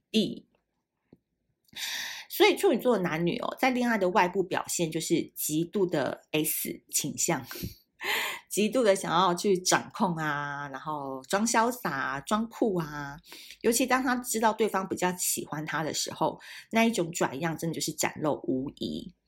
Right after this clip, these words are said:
但不好意思，今天要得罪处女座了。处女座是假 S，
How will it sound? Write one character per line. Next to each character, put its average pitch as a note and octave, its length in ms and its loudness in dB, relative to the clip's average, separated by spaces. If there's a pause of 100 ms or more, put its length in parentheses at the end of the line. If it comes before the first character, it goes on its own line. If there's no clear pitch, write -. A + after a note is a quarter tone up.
(500)
但 A3+ 160 4
不 B3 80 0
好 F#3 160 2
意 F3 60 4
思， F3 180 -2
今 G3 180 0
天 G3 140 0
要 G3 160 2
得 D3+ 260 -2
罪 F3 180 2
处 F3+ 180 -4
女 C#3 160 -6
座 - 260 -2
了。 - 160 -12 (880)
处 - 140 4 (100)
女 F#3 120 4
座 A3 200 2
是 A3 140 0
假 C#3+ 320 0
S， - 500 -4